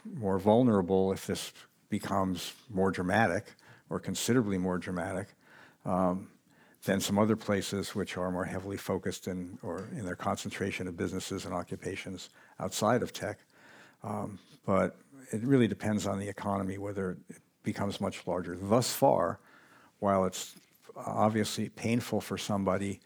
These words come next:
to be laid off, if you're unemployed, you're a hundred percent unemployed. If we have three and a half percent unemployment, it's not like you're,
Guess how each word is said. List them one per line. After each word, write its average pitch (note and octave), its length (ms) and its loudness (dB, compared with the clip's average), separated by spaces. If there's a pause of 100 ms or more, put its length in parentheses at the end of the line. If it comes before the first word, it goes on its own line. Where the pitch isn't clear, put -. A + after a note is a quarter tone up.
(240)
to - 100 -6
be G#2 140 2
laid F#2+ 240 4
off, G#2 540 4 (340)
if - 160 -6
you're A2+ 160 6
unemployed, G2 560 2
you're A#2+ 160 6
a F#2+ 60 4
hundred G#2 240 0
percent A#2+ 320 2
unemployed. F#2+ 500 -2
If G#2 100 -8
we G#2 100 -2
have F#2+ 100 -2
three - 180 -4
and G#2 80 0
a G2 60 0
half G2+ 140 0
percent G#2 260 -4
unemployment, G#2 400 -2
it's - 80 -8
not A2+ 100 2
like G2 220 -2 (340)
you're, G#2 320 4